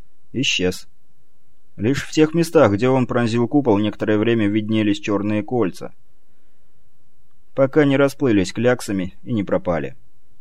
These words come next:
«Он Волхв», — с дрожью в голосе проговорила Есёну, — «и очень-очень чёрный, страшный, сильный».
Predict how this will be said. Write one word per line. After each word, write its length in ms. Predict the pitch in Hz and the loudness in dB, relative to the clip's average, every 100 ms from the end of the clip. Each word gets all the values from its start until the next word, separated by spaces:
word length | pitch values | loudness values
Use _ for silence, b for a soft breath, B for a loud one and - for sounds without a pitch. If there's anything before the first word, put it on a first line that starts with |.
| - | -10
«Он 400 | 98 92 123 127 104 | -4 -2 0 -2 -4
Волхв», — 880 | 85 87 85 98 131 135 - - - - - | -8 -8 -2 2 4 4 0 -8 -12 -12 -8
с 80 | 104 | -4
дрожью 400 | 98 113 104 104 | 2 4 4 2
в 60 | 98 | 2
голосе 340 | 107 113 127 | 2 2 2
проговорила 480 | 113 107 101 98 101 | 0 2 4 6 4
Есёну, — 480 | 104 110 120 90 87 - | 2 0 0 0 -2 -4
«и 100 | 123 | -4
очень-очень 640 | 120 113 123 131 123 135 131 | -2 -2 0 2 2 0 0
чёрный, 500 | 113 117 123 92 - | 2 2 2 -2 -4
страшный, 600 | - - 101 117 113 95 - - | -8 -2 0 0 -2 -6 -8 -10
сильный». 580 | - - 117 147 117 - | -8 0 4 4 2 -2